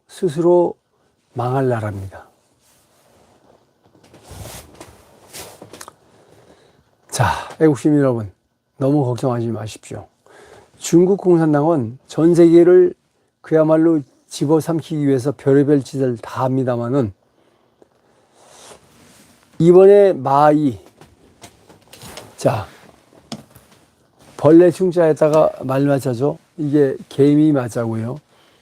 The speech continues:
벌레 충자에다가 오를 의, 이게 개미 의자입니다. 이번에 마이 그룹, 엔트 그룹이죠, 영어로는, 사태를 보면서 '아, 중국 공산당은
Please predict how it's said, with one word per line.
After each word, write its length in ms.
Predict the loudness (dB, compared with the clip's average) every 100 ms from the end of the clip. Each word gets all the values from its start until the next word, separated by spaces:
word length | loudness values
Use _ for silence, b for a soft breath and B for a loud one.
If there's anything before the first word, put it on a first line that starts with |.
| _ -2
벌레 280 | 4 6 4
충자에다가 800 | 0 -2 0 0 -2 0 0 -2 _ _ _ _
오를 420 | -2 0 0 -2 -4
의, 200 | -6 -8 _ -4
이게 160 | -4
개미 480 | 0 0 2 0 0 -6 _ _ _ -2
의자입니다. 640 | 0 0 -4 -4 -6 -8 -10 _ _ -16 -16 -16 -20 -18 -16 -16 -16 -12 -12 -12 -10 -10 -10 _ _ _ _ _ _ _ _ _ _ _ 0
이번에 400 | 4 6 6 4
마이 840 | 0 0 2 2 -2 -6 -6 -10 -14 _ _ _ _ _
그룹, 280 | 2 2 2 _ _ _ _ _
엔트 260 | -4 -2 -2
그룹이죠, 360 | -2 -2 -2
영어로는, 640 | 0 0 -2 -4 -6 -10 -16 _ _ _
사태를 400 | -6 -4 -4 -4
보면서 500 | -4 -4 -4 -6 -8 _ b b b b b b _
'아, 160 | -4
중국 340 | -2 0 0 2
공산당은 560 | 0 0 0 0 0